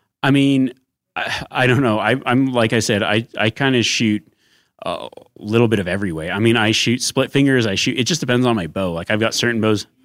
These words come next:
Yeah, I, I think it's a combination. It's more instinctive than aiming, but I do,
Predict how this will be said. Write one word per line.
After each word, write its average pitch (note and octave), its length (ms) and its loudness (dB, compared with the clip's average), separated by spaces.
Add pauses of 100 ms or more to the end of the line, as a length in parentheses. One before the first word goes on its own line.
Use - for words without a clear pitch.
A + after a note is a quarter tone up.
(1500)
Yeah, D3+ 440 2
I, C3 320 0
I B2+ 240 0
think D3+ 160 0
it's C3 120 0
a B2+ 80 0
combination. A2 460 0
It's C3 160 0
more B2+ 260 4
instinctive A2 680 -2
than G2 120 -4
aiming, G#2 400 -2
but G#2+ 280 -6
I G2+ 80 -2
do, A2 560 2